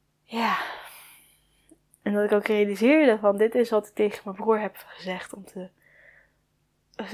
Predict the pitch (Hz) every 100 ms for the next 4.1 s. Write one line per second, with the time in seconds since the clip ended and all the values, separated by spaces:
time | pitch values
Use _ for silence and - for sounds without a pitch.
0 | - 196 214 226 208 - 226 - 220 -
1 | 180 175 - 185 - 185 196 180 175 _
2 | _ _ _ _ _ _ _ _ _ _
3 | _ _ _ - 202 202 - 202 208 -